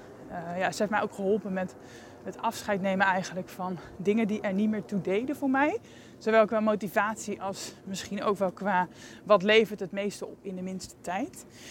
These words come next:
En dat heeft me ook wel geholpen bij, eh,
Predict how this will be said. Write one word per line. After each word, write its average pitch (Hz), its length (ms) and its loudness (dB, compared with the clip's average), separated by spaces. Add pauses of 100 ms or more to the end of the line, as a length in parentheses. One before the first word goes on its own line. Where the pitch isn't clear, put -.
(380)
En 208 120 2
dat 214 120 8
heeft 226 180 6
me 226 100 4
ook 214 140 4
wel 220 140 4
geholpen 202 460 2
bij, 185 400 2
eh, 175 260 -2